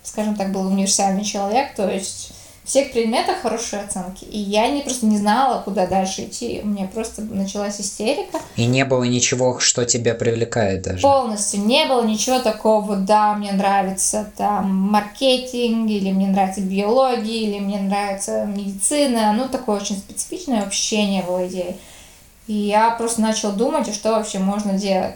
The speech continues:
Speaker 1: Ну, как бы, да, и весь год я как бы думала, думала, думала, потому что все мне интересует, все мне нравится.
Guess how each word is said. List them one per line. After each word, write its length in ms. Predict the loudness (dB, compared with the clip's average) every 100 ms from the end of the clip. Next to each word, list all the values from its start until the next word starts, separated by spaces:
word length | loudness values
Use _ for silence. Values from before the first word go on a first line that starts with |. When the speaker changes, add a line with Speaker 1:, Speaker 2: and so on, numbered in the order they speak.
| -2
Speaker 1:
Ну, 120 | -2
как 240 | 0 -4
бы, 100 | -4
да, 240 | 0 2 2
и 80 | 2
весь 240 | 0 0
год 180 | -2 -2
я 80 | -6
как 80 |
бы 120 | -4 0
думала, 380 | 2 2 2
думала, 480 | 0 -2 0 0 0
думала, 380 | -2 0 0 0
потому 280 | -2 0 0
что 260 | 0 0 0
все 280 | 2 2 4
мне 240 | 4 4
интересует, 760 | 2 0 -2 0 0 0 0 -2
все 280 | 0 0
мне 160 | 0 0
нравится. 720 | 2 4 2 2 -2 0 -2